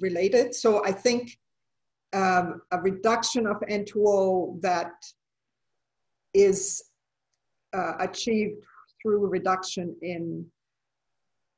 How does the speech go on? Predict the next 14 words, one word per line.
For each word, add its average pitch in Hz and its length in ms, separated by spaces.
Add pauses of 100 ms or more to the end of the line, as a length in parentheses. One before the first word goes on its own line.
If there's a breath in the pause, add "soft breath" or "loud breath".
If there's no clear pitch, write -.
(800)
nitrogen 185 680
inputs 247 720 (520)
would 202 360
be 190 220
inversely 196 580
related 170 520
to - 160
soil 165 360 (100)
carbon 165 380
levels. - 600 (400)
But 190 200
if 196 180
that 202 240
reduction 190 560